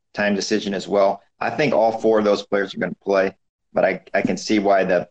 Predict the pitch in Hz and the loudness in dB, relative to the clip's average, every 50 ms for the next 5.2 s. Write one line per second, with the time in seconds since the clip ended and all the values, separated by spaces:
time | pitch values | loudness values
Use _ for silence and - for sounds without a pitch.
0 | _ - - 90 87 - 98 101 104 104 98 92 - - - 98 - - 92 90 | _ -6 -6 -6 -2 0 0 0 2 0 0 -2 -4 -2 -4 -4 -4 -4 -10 -8
1 | - - 101 90 90 - - - - 95 95 90 - - - 87 90 90 - - | -6 -6 -4 -2 -2 -4 -4 -4 -2 -2 -2 -2 -2 -2 0 0 0 0 -2 -8
2 | 87 82 - - - - 85 85 85 82 82 - - - 87 87 98 95 90 87 | -16 -16 -14 -12 -8 -4 -2 0 0 0 0 -2 -4 -4 -4 -2 -2 -2 -2 -4
3 | 78 82 90 90 90 87 87 87 87 - - - 90 87 85 87 80 82 85 85 | -6 -4 -2 0 2 2 2 2 0 -2 -2 -2 -2 0 0 -2 -4 0 0 0
4 | 85 82 82 82 82 85 82 80 80 82 85 87 87 - - - 90 - _ - | 0 0 -4 -6 -6 -8 -8 -6 -4 -4 -4 -4 -4 -6 -8 -10 -10 -10 _ -8
5 | - 85 80 78 | -6 -6 -6 -6